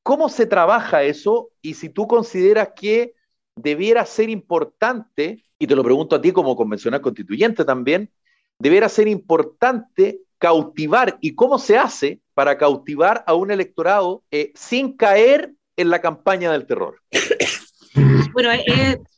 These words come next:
Speaker 2: claramente es del, el, de los desafíos más difíciles que tenemos, pero yo creo
Speaker 1: Más allá
Speaker 2: que
Speaker 1: que
Speaker 2: es
Speaker 1: esté
Speaker 2: al
Speaker 1: todo
Speaker 2: revés.
Speaker 1: malo, ¿ah?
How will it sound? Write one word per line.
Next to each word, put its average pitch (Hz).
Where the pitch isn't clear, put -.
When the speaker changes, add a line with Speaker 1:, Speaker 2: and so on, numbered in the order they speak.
Speaker 2:
claramente 294
es 254
del, 247
el, 214
de 214
los 214
desafíos 220
más 233
difíciles 262
que 247
tenemos, 226
pero 226
yo 226
creo 285
Speaker 1:
Más 285
allá 247
Speaker 2:
que 294
Speaker 1:
que 214
Speaker 2:
es -
Speaker 1:
esté 240
Speaker 2:
al 190
Speaker 1:
todo 214
Speaker 2:
revés. 220
Speaker 1:
malo, 214
¿ah? 214